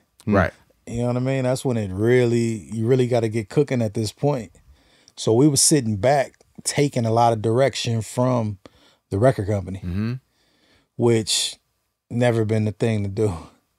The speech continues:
Speaker 1: Hmm.
Speaker 3: Just from a standpoint of we dictate the culture.
Speaker 2: Right.
Speaker 1: There it is.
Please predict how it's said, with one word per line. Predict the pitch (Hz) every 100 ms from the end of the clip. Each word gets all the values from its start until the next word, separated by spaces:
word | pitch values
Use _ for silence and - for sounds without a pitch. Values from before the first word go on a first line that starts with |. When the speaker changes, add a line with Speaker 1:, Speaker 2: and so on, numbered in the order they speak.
| _ _ _ -
Speaker 1:
Hmm. | 98 82 - - _
Speaker 3:
Just | 107 120
from | - 127
a | 120
standpoint | - 127 117 - 131 117 110
of | 113 110 107 98 - - _ _ _ _ _ _ _ _ _ _ _ -
we | 135
dictate | 123 123 101 123 107 -
the |
culture. | 95 107 107 104 95 - _ -
Speaker 2:
Right. | 80 - -
Speaker 1:
There | 78
it |
is. | 78